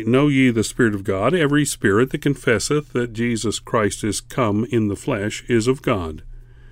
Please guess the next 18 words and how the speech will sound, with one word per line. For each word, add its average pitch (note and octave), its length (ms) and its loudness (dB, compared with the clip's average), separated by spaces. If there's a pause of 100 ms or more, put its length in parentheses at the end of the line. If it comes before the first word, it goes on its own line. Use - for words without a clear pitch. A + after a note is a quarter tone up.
(640)
And G2+ 100 0
every C#3 300 2
spirit A2 400 2
that C3 80 -4
confesseth A#2 680 0
not A2+ 520 0
that G#2 140 -4
Jesus G#2+ 360 -2
Christ A2 400 -2
is A#2+ 100 -4
come A2 240 -2
in G2+ 100 0
the F#2+ 60 -2
flesh A2+ 380 -2
is G#2+ 160 -2
not A#2+ 280 2
of E3+ 100 -4
God. G2 420 -6